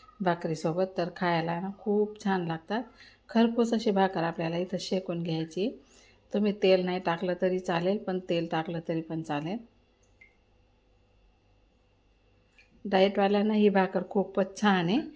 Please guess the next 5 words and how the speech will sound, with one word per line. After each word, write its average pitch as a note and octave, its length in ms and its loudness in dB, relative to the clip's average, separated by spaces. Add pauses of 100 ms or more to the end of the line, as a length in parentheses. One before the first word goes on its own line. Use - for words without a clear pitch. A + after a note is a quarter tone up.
(340)
खूपच F#3+ 680 0
प्रोटीन F#3+ 580 2
आहे G3+ 100 4
हिच्यामध्ये, F3 460 -2
पण F#3+ 320 -2